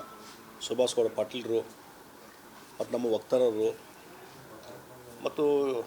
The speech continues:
ಭಾಳ ಮುಖ್ಯವಾಗಿ ಈಗ ನಮ್ಮ ಜಿಲ್ಲಾಧ್ಯಕ್ಷರು ಸಹಿತ ಭಾರತೀಯ ಜನತಾ ಪಾರ್ಟಿಯ ಮುಂದಿನ ಹೋರಾಟಗಳ ಬಗ್ಗೆ ಅವರೊಂದು ಪತ್ರಿಕಾಗೋಷ್ಠಿನೂ ಕರೆದಿದ್ದಾರೆ. ಅದರಲ್ಲಿ ಇನ್ನೂ ಡೀಟೇಲ್ಸ್ ಆದಂಥ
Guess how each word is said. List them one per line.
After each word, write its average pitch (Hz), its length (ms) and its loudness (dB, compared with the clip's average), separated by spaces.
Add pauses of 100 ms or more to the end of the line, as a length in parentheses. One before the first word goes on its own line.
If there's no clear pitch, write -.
(600)
ಭಾಳ 127 120 8
ಮುಖ್ಯವಾಗಿ 151 720 6 (580)
ಈಗ 131 200 0
ನಮ್ಮ 123 460 4
ಜಿಲ್ಲಾಧ್ಯಕ್ಷರು 135 560 4
ಸಹಿತ 127 300 0 (960)
ಭಾರತೀಯ 117 300 4
ಜನತಾ 135 320 6
ಪಾರ್ಟಿಯ 139 440 4 (680)
ಮುಂದಿನ 156 320 6
ಹೋರಾಟಗಳ 139 500 8
ಬಗ್ಗೆ 123 500 4 (840)
ಅವರೊಂದು 135 300 4
ಪತ್ರಿಕಾಗೋಷ್ಠಿನೂ 135 920 2 (500)
ಕರೆದಿದ್ದಾರೆ. 123 460 6 (880)
ಅದರಲ್ಲಿ 139 420 2
ಇನ್ನೂ 147 240 4
ಡೀಟೇಲ್ಸ್ 127 400 0
ಆದಂಥ 123 340 2